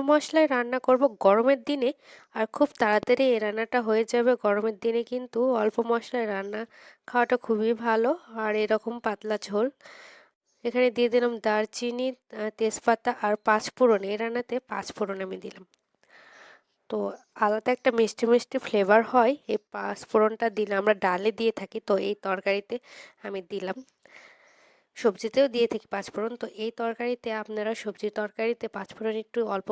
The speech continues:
পরিমাণ দিয়ে দেখবেন, আলাদা একটা স্বাদ হয়। প্রথমে আলু দিয়ে দিয়েছি, তারপর পটল দিয়ে দিয়েছি, তারপর এখানে পরিমাণ মতো নুন আর হলুদ দিয়ে ভালোভাবে নাড়াচাড়া করে একটু, তারপরে কিছুক্ষণের জন্য ঢেকে দিয়েছিলাম। ঢেকার কারণে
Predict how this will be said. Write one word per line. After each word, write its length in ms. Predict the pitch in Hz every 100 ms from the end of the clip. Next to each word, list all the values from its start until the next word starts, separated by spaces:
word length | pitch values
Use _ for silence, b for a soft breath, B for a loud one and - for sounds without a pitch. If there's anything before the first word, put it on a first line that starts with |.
| 208
পরিমাণ 240 | 208 214 208
দিয়ে 200 | 202 202
দেখবেন, 340 | 208 - 247 240 -
আলাদা 280 | 196 190 185
একটা 220 | - 226 - _ -
স্বাদ 240 | 202 190 165
হয়। 160 | 180 - _ _ _
প্রথমে 320 | 247 254 277 311
আলু 220 | 240 220
দিয়ে 180 | 214 233
দিয়েছি, 260 | 240 240 -
তারপর 300 | - 202 226 -
পটল 280 | 202 220 220
দিয়ে 180 | 214 226
দিয়েছি, 380 | 214 226 220 - -
তারপর 260 | 220 -
এখানে 280 | 208 208 208
পরিমাণ 340 | 214 214 208 214
মতো 180 | 226 254
নুন 240 | 226 208
আর 120 | 202 208
হলুদ 260 | 214 233 196
দিয়ে 140 | 247
ভালোভাবে 440 | 190 190 190 196 - B B B B
নাড়াচাড়া 440 | 220 214 220 240 240
করে 180 | 247 247
একটু, 240 | 240 - 349 B B B -
তারপরে 320 | 208 - 208
কিছুক্ষণের 420 | 208 220 226 208
জন্য 140 | 208 208
ঢেকে 260 | 202 214 240
দিয়েছিলাম। 460 | 240 240 - 247 277
ঢেকার 320 | 226 208 208 214
কারণে 420 | 220 226 233